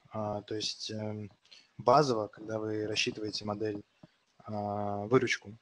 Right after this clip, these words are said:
а, месторождения, вы-, выручку добывающего актива, вы смотрите на то, а, как, а, много нефти, какое количество нефти генерит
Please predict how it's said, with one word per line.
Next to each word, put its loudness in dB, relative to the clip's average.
а, -6
месторождения, -2
вы-, 0
выручку -2
добывающего 0
актива, -2
вы 2
смотрите 0
на -4
то, 2
а, -2
как, -4
а, -4
много 0
нефти, 0
какое -4
количество -4
нефти -2
генерит -4